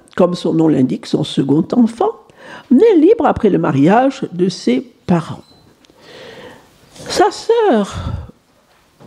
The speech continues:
aînée, l'adolescente Calibé, que vous voyez à droite, née à l'époque où sa mère était encore esclave,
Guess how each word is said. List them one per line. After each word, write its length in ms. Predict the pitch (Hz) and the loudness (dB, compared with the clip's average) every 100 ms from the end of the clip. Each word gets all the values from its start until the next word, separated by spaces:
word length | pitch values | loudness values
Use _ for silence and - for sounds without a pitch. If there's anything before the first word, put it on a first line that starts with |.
| _ _ _ - - - - - - - - - - - | _ _ _ -18 -18 -20 -18 -16 -14 -14 -16 -18 -12 0
aînée, 300 | 196 185 359 587 - - _ 196 | 2 2 2 0 -2 -20 _ -2
l'adolescente 920 | 185 202 214 196 190 208 180 175 160 | 0 2 4 2 0 0 -2 -4 -4
Calibé, 480 | 156 165 269 320 508 - - | -2 -2 -4 -2 -4 -4 -2
que 60 | 208 | 0
vous 220 | 190 170 | 2 2
voyez 240 | 170 160 | 2 2
à 100 | 151 | 0
droite, 460 | 165 330 453 - - - | 0 0 0 -4 -8 2
née 240 | 220 403 | 4 4
à 100 | 320 | 4
l'époque 440 | 208 196 226 220 190 | 4 2 0 0 -4
où 60 | |
sa 180 | - 170 | -2 -2
mère 380 | 180 202 170 160 | 2 2 2 -2
était 240 | 156 143 | -4 -2
encore 280 | 160 160 147 | -2 -2 -4
esclave, 500 | 165 - 185 196 | -4 -2 0 2